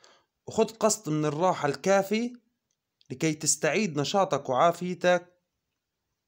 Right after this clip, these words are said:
وتقوم بمهامك اليومية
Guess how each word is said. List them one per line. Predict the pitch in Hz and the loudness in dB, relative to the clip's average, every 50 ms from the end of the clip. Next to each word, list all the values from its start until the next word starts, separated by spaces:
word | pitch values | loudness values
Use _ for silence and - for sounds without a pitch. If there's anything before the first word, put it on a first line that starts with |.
| _ _ _ _ _ _ _ - - | _ _ _ _ _ _ _ -18 -14
وتقوم | 123 120 123 165 202 185 160 | -12 -6 -2 0 2 2 2
بمهامك | 139 135 139 135 147 185 190 175 151 139 135 - | 0 -2 -2 -2 0 0 -2 0 -2 -4 -4 -6
اليومية | 180 196 196 190 190 185 190 190 190 190 202 220 226 - | -4 -2 0 0 0 0 -2 -2 -2 -2 -2 -2 -4 -6